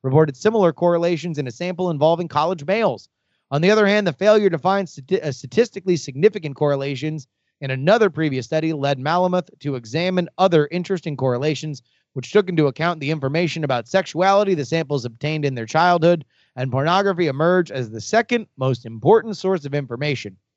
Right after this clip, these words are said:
Malamuth's work has been criticized by other authors, however, as, uh, such as Ferguson and Hartley from nineteen, two thousand and nine, who argue that the research was exaggerating positive findings and had not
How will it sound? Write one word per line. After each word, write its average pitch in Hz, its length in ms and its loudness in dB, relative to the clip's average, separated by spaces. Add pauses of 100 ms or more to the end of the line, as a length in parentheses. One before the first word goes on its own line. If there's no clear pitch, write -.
(320)
Malamuth's 170 420 2
work 180 360 2 (640)
has 120 120 -10
been 110 120 -16
criticized 190 480 2
by 131 140 -2
other 202 200 2
authors, 208 380 2
however, 120 400 -8 (380)
as, 127 600 -10
uh, 135 160 -6
such 151 240 -4
as 117 100 -10
Ferguson 180 460 -4
and 120 120 -8
Hartley 139 440 -2
from 120 200 -16
nineteen, 131 440 -12
two 165 140 0
thousand 123 260 0
and 113 120 -10
nine, 139 420 -4 (280)
who 143 140 -6
argue 190 420 2
that 139 160 -6
the 127 80 -10
research 147 420 -6
was 120 140 -10
exaggerating 170 1000 -2 (300)
positive 127 520 -4
findings 170 460 -6
and 135 120 -6
had 110 120 -10
not 156 240 -4